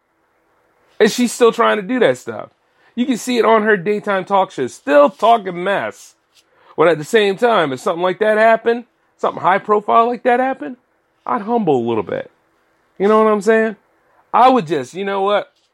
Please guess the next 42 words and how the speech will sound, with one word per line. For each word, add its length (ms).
Shut 480
up, 300
move 260
on 140
to 60
something 280
else 220
for 120
a 60
little 180
while. 420
But 80
you 120
see, 180
people 340
nowadays 420
don't 140
understand 480
that. 340
"Oh, 120
no, 140
no, 120
no, 140
no. 220
Even 400
if 260
you 220
are 220
wrong, 420
you're 140
still 240
gonna 160
keep 360
being 360
wrong, 360
right?" 320
That's 140
not 140
how 60
you 180
do 220
it. 180